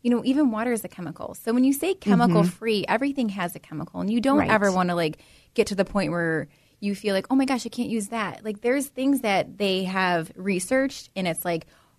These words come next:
Speaker 1: this is harmful. So those
Speaker 2: Yeah.
Speaker 1: are the ones you wanna stay away from.
Speaker 2: Exactly.
Speaker 1: Mm-hmm.
Speaker 2: And I, I'm not the kind of person where y-,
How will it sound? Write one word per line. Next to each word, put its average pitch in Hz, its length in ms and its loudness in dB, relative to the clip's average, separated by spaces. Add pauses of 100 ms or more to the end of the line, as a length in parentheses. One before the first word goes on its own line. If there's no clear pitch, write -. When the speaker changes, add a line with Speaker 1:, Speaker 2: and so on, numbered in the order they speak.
(220)
Speaker 1:
this 208 320 0
is 208 220 8
harmful. - 640 -6
So 220 180 4
those 240 280 8
Speaker 2:
Yeah. 285 40 6
Speaker 1:
are 254 40 4
the 226 80 6
ones 185 220 2
you 175 60 0
wanna 165 180 -2
stay 160 200 -4
away - 160 -4
from. - 280 -6
Speaker 2:
Exactly. 190 680 2
Speaker 1:
Mm-hmm. 190 320 0
Speaker 2:
And 269 160 6
I, 320 160 6 (240)
I'm 302 360 8
not 262 220 8
the 247 120 4
kind 220 220 6
of 196 120 4
person 180 640 4
where 170 400 6 (300)
y-, 214 260 2